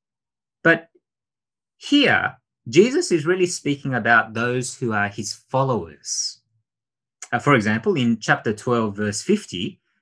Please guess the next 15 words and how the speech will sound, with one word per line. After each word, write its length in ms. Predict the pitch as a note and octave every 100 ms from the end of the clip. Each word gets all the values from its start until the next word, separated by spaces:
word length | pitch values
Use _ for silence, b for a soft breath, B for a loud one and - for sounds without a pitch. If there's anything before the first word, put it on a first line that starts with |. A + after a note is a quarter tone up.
| -
Jesus 400 | A#2 D#3 D3+ C3+
says, 460 | A2 G#2 G#2 G#2 - _ _ _ _ _ _ _ _
"For 200 | - D3
whoever 460 | C3 D#3 F#3+ A#3 A#3+
does 320 | C#3+ D3+ C3+
the 120 | C3
will 360 | A#2 D3 E3+ D3+
of 100 | C3
my 260 | C3 B2+
Father 440 | A#2 - C3 C#3+ B2+
in 220 | A2+ A2+
heaven 480 | C3 A#3 C#4+ F2+ - _ _ _ _ _ _
is 180 | - A2+
my 240 | A#2+ A2
brother 440 | G#2 G2+ F#2 -